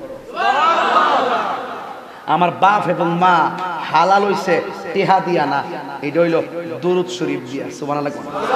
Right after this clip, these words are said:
আমার নবীর দুরূদ দিয়া বাপ এবং মা হালাল হইছে। আজকে ওই আদম সন্তানগুলা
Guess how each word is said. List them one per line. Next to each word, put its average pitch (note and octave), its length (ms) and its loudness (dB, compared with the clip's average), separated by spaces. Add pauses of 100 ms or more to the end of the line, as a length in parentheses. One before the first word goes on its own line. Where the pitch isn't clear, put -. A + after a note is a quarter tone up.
(640)
আমার F3+ 240 4
নবীর F#3+ 300 2 (120)
দুরূদ A3+ 340 6
দিয়া F#3+ 320 2 (240)
বাপ F#3+ 260 4
এবং F3 280 2
মা F3 180 4
হালাল E3 320 4
হইছে। E3 320 0 (200)
আজকে E3 320 2
ওই G3+ 300 8
আদম F#3 320 2
সন্তানগুলা F3+ 760 2